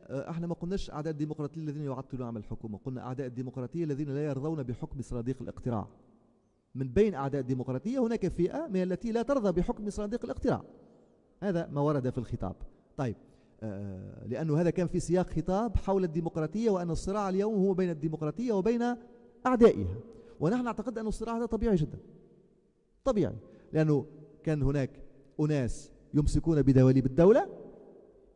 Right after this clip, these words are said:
خرجت من بين أيديهم دواليب الدولة بعد الثورة،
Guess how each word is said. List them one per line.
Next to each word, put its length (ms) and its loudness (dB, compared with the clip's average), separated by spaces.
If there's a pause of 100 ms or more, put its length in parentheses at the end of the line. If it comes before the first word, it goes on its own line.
(520)
خرجت 480 2
من 160 -2
بين 200 4
أيديهم 560 2 (320)
دواليب 400 2
الدولة 440 2 (400)
بعد 240 -4
الثورة، 440 4